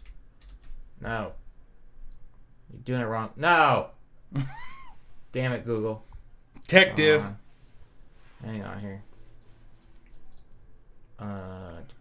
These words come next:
Speaker 1: open his tab. There we go. That's Tom Brady.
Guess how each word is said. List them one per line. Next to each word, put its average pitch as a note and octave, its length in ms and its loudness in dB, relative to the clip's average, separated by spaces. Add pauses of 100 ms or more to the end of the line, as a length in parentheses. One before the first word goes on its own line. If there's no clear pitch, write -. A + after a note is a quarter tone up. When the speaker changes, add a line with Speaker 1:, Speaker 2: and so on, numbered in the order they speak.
(280)
Speaker 1:
open G#2+ 340 -10
his A#2+ 220 -8 (200)
tab. B2+ 120 -10 (200)
There G2+ 200 -8
we G2 80 -14
go. A2+ 40 -10 (2000)
That's C3+ 160 6
Tom D3 260 6
Brady. B2 440 6